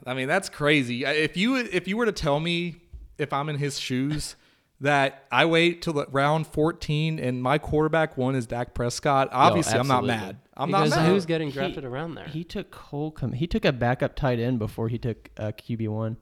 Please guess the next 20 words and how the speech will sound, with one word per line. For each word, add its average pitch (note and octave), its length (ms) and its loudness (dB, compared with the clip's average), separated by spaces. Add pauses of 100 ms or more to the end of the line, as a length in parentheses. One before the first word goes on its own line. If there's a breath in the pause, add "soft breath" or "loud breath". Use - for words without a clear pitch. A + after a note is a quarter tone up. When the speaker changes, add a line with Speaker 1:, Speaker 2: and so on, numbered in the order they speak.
(180)
Speaker 3:
I, E3 100 4
Speaker 2:
Look A2+ 100 -4
at - 60 -2
Speaker 3:
I E3 140 4
Speaker 2:
that. F#3 120 -4
Speaker 3:
think, C#3+ 420 -2
do C3+ 60 -2
you D3+ 100 2
all E3 120 4
think C3 320 -4
he, B2+ 160 -6 (160)
he C3 180 -4
would A#2 140 -4
have A#2 100 -6
taken C3 240 -6
Matthew A2 300 -6
Stafford A2 500 -6 (240)
in A2 220 -6
thirteen A2+ 420 -6
ten? A2+ 240 -6